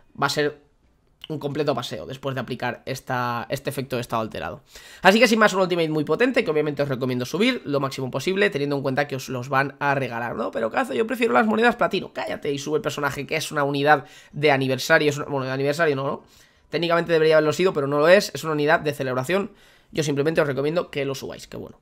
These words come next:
que merece la pena. Y por último aquí tendremos lo que convierte a este personaje en lo más roto, o una de las cosas más rotas del juego actualmente, y es que hasta el día veintinueve de diciembre de dos mil veinte, este personaje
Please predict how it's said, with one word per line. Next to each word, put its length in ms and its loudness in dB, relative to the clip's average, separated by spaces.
que 100 -10
merece 300 2
la 100 -2
pena. 240 -14
Y 80 2
por 120 10
último 300 6
aquí 160 4
tendremos 380 2
lo 80 4
que 100 0
convierte 300 4
a 20 2
este 140 0
personaje 580 2
en 320 -6
lo 220 2
más 200 2
roto, 500 -4
o 120 0
una 260 0
de 40 2
las 140 0
cosas 320 -8
más 160 0
rotas 320 0
del 80 -4
juego 220 0
actualmente, 580 -4
y 120 0
es 120 0
que 80 -4
hasta 180 -2
el 60 0
día 240 0
veintinueve 1000 0
de 120 2
diciembre 440 0
de 80 -6
dos 140 -6
mil 180 -4
veinte, 500 -2
este 320 -4
personaje 600 -2